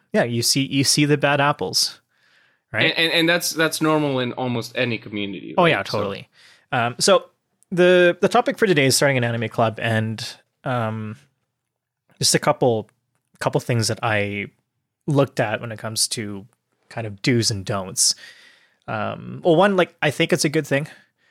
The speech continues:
Speaker 1: Um, back at our high school, we
Speaker 2: Yes.
Speaker 1: did have a club. I don't
Speaker 2: Did we?
Speaker 1: think, I don't think you were there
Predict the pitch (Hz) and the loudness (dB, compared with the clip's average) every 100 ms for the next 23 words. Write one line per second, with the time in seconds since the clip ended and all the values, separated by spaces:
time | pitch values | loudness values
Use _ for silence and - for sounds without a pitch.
0 | _ - 117 104 107 110 117 123 139 147 | _ -6 -4 -4 -6 -8 -10 -2 0 2
1 | 143 131 - 139 147 156 117 110 - 110 | 0 -2 -4 2 4 4 2 0 -2 -2
2 | 117 117 131 151 165 127 - 143 180 165 | -4 0 0 2 0 -2 -2 2 2 2
3 | 170 165 - - - 160 104 - 110 - | 2 2 0 -4 0 2 2 -2 -10 -14
4 | _ _ _ _ 139 170 165 302 160 - | _ _ _ _ 0 2 2 0 0 -4
5 | - 143 190 196 202 175 165 147 113 139 | -2 0 0 0 0 2 2 2 2 4
6 | 127 107 101 | 4 4 0